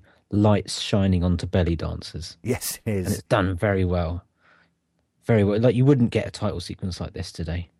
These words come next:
Speaker 2: No. And I do appreciate the kind of funky wah-wah organ sound
Speaker 1: Yeah.
Speaker 2: that plays throughout the opening credits. It's still not a song. They, they've yet to
Speaker 1: No.
Speaker 2: come to that, and I th-, that comes in with Goldfinger, doesn't it? Uh, with,
Speaker 1: Yes.
Speaker 2: with Shirley
Speaker 1: Yeah.
Speaker 2: Bassey.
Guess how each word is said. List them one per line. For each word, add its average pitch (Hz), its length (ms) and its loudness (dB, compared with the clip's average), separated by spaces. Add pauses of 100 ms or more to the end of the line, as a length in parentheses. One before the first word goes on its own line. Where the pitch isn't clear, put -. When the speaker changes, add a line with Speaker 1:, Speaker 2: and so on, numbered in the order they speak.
Speaker 2:
No. 90 260 -4 (320)
And 113 120 2
I 110 80 2
do 120 200 2
appreciate 107 640 -2
the 95 60 -6
kind 104 240 -2
of 90 60 -6
funky 104 420 -6
wah-wah 98 600 -2
organ 95 420 -4
sound 85 520 -6
Speaker 1:
Yeah. 101 480 -8
Speaker 2:
that 92 180 -6
plays 90 320 -6
throughout 92 280 -4
the 87 120 -4
opening 85 240 -8
credits. 82 400 -6
It's - 100 -8
still - 300 -2
not 147 200 -2
a 131 40 -6
song. 113 520 -4 (960)
They, 104 160 0
they've 104 340 -2
yet 123 260 -2
to 92 120 4
Speaker 1:
No. 80 40 2
Speaker 2:
come 117 180 0
to - 140 -6
that, 80 240 -6
and 92 120 -4
I 95 80 -2
th-, - 220 -14
that 107 160 0
comes 101 220 -4
in 98 140 0
with 90 140 -4
Goldfinger, 87 600 -6
doesn't 82 280 -8
it? 73 140 -12 (140)
Uh, 76 280 -10 (1120)
with, 90 160 -2
Speaker 1:
Yes. - 240 -8
Speaker 2:
with 95 140 -2
Shirley 95 340 0
Speaker 1:
Yeah. 85 100 2
Speaker 2:
Bassey. 82 400 -4